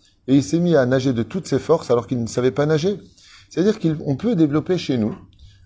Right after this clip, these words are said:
un instinct de survie ou un instinct de gagner qui va aller au-delà de toute chose.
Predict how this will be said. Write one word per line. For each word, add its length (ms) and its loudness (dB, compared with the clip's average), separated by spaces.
un 160 2
instinct 320 0
de 100 0
survie 560 -4
ou 120 0
un 100 2
instinct 360 0
de 120 0
gagner 560 0
qui 140 0
va 140 4
aller 160 4
au-delà 360 4
de 120 2
toute 200 -6
chose. 400 0